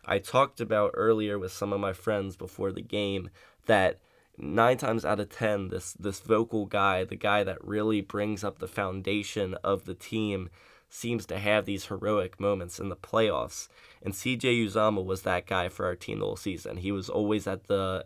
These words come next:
at the, at the center of the huddle. He was always the one talking, saying, "Why not us?"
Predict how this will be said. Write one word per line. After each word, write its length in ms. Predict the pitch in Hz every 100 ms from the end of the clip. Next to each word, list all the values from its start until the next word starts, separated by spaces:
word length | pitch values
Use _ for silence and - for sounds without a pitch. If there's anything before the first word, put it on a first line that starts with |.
| -
at 180 | 98 -
the, 180 | 95 101 _ - _ _ -
at 140 | 107
the 120 | 101
center 680 | 95 - - 123 117 127 117
of 180 | 82 -
the 80 | 87
huddle. 420 | - 127 127 120
He 160 | 107
was 120 | 95 90
always 240 | 110 104
the 80 | 98
one 180 | 73 -
talking, 460 | - 117 117 110
saying, 360 | - 92 92 95
"Why 200 | 101 101
not 260 | 90 85 -
us?" 400 | 113 110 -